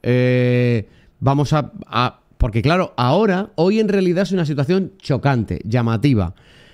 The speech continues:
Lo que hoy es una situación chocante y llamativa de una huelga de hambre y un encierro en una iglesia puede terminar en mañana su hijo la convence y sale y ya está y el show se acaba en un día, o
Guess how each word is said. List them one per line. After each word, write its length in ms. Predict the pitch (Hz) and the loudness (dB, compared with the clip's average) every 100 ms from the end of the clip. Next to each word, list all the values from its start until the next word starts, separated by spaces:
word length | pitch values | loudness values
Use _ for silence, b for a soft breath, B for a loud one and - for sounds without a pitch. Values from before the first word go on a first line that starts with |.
| b b _ _ - | b b _ _ -4
Lo 180 | 135 131 | 0 2
que 80 | 139 | 2
hoy 100 | 175 | 0
es 120 | 175 | 2
una 120 | 226 | -2
situación 320 | 190 196 180 | 0 0 0
chocante 300 | 170 170 170 | -2 -2 0
y 40 | 165 | 0
llamativa 460 | 151 147 170 170 131 | 0 0 0 2 2
de 60 | |
una 120 | 127 | 0
huelga 260 | 120 127 127 | 0 0 0
de 100 | 127 | 0
hambre 300 | 151 170 123 | 0 0 2
y 80 | 117 | 2
un 80 | 127 | 2
encierro 280 | 120 143 | 2 0
en 60 | 139 | 0
una 160 | 143 143 | 0 2
iglesia 460 | 160 190 196 208 | 2 0 0 0
puede 180 | 156 139 | 0 0
terminar 440 | 131 135 143 151 | -2 -2 -2 0
en 260 | 147 131 - _ _ _ _ - | -2 -2 -6 _ _ _ _ -14
mañana 680 | - 101 107 127 127 127 123 | -8 -2 0 2 2 0 0
su 140 | 127 | -2
hijo 180 | 123 120 | -2 -2
la 100 | 120 | -2
convence 480 | 113 120 135 123 120 | 0 0 0 -2 -4
y 80 | 113 | -4
sale 400 | 135 131 131 123 | -4 -4 -4 -4
y 60 | |
ya 100 | 120 | -6
está 260 | 110 139 143 | -6 -4 0
y 80 | 127 | 0
el 120 | 117 | -2
show 180 | 127 120 | -4 -6
se 80 | |
acaba 220 | 117 123 123 | -4 -2 0
en 60 | |
un 100 | 127 | 0
día, 280 | 151 180 202 - | 0 0 -4 -2
o 300 | 147 214 | -2 -2